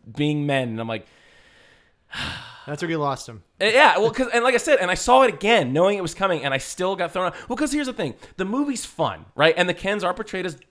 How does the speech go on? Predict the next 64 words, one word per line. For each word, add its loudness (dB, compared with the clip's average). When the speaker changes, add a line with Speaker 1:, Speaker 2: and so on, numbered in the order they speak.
Speaker 1:
s-, -12
kind -6
of -2
stupid, -2
and -4
they're -8
competing -6
with -4
each -8
other -6
in -10
the -8
beginning. -6
I'm 2
fine 2
with 2
all 2
of -8
that. -8
I'm -2
fine 0
with, -4
like, -6
the -8
mo-, -2
like, -10
the -6
first -6
hour 6
of -2
the -8
movie. -8
I -4
love -2
it. -12
Even -2
the, 0
like, 2
when -4
he's -4
like, -6
"Oh -6
my -8
God, -12
I -14
came -8
to -10
the -10
wor-, -10
I -2
came -8
to -8
the -2
real 4
world," 2
and, -6
like, -10
"Yeah, 2
man, -4
patriarchy. -4
<laughs> -6
This -4
is -12
funny." -4